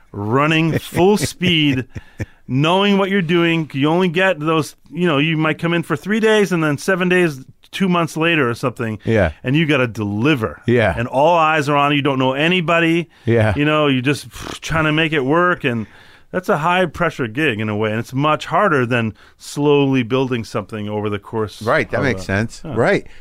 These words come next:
Speaker 1: And it's just as much character development
Speaker 2: Right.
Speaker 1: as it is for a leading part, except you only have this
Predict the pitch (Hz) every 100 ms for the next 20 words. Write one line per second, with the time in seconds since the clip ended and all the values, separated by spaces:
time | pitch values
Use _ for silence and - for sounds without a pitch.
0 | - - - 165 180 - 262 240 175 202
1 | 190 - - - - - - - 208 240
2 | - 156 131 127 123 113 110 110 107 101
3 | 127 120 - - 131 139 156 - 156 143
4 | 247 165 123 123 104 110 - 127 147 143
5 | 131 151 143 120 120 123 120